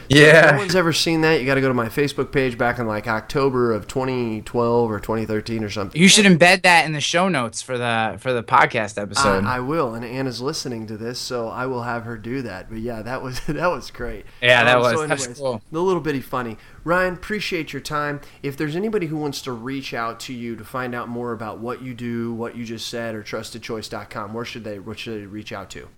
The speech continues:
Speaker 2: I am Ryan Hanley underscore com on Twitter. You can hit me up on, uh, by email, ryan dot hanley at trustedchoice dot com.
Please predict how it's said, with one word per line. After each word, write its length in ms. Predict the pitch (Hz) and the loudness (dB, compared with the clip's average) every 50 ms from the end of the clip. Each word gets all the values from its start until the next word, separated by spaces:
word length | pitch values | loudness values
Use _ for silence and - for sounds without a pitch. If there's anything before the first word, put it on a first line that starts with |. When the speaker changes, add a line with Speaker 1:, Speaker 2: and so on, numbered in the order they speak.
| _ _ | _ _
Speaker 2:
I 140 | - 147 151 | 6 6 8
am 240 | 156 151 151 147 139 | 8 8 6 6 6
Ryan 460 | 131 139 143 143 151 165 175 175 175 170 | 6 8 10 10 10 10 10 8 6 6
Hanley 720 | 151 - - - 156 156 160 160 160 165 165 165 160 - | 4 2 0 0 2 4 6 6 6 8 8 6 6 6
underscore 540 | - 143 151 151 151 139 - - 151 139 131 | 6 8 8 10 8 8 6 8 8 8 8
com 380 | - - - - 139 147 151 151 | 8 6 8 10 10 10 10 10
on 140 | 143 131 120 | 10 8 6
Twitter. 400 | 113 - - 170 165 180 190 196 | 6 6 8 8 10 10 10 10
You 160 | 190 160 143 | 10 8 6
can 140 | 135 - 139 | 4 4 4
hit 140 | 127 151 - | 4 4 4
me 140 | 139 143 143 | 6 6 8
up 280 | 139 139 135 123 - - - | 8 8 6 4 2 2 6
on, 440 | 127 123 123 120 120 120 120 123 120 | 8 10 10 10 10 10 8 8 8
uh, 400 | 117 117 113 113 110 110 110 107 110 - - - _ _ - | 8 8 8 8 8 6 6 2 -2 -12 -20 -20 _ _ 4
by 160 | 135 135 127 - | 4 4 4 6
email, 480 | 160 165 165 160 160 160 156 156 143 | 6 8 8 8 10 10 8 8 6
ryan 560 | 120 127 135 135 135 143 143 143 139 135 117 110 | 6 6 8 8 8 8 4 2 0 0 0 2
dot 340 | - - 127 147 165 - - | 6 8 8 10 8 8 4
hanley 520 | - - 156 156 156 156 160 165 165 - | -2 -8 -6 -6 -4 -4 -4 -4 -4 -6
at 140 | - - 127 | -8 -8 -6
trustedchoice 560 | - 147 135 - 143 127 - 147 139 131 123 | -4 -4 -6 -4 -6 -4 -2 0 0 0 2
dot 240 | - 139 131 127 - | 6 6 6 6 4
com. 480 | - - 160 156 151 147 147 147 139 | 2 2 4 6 6 6 6 4 2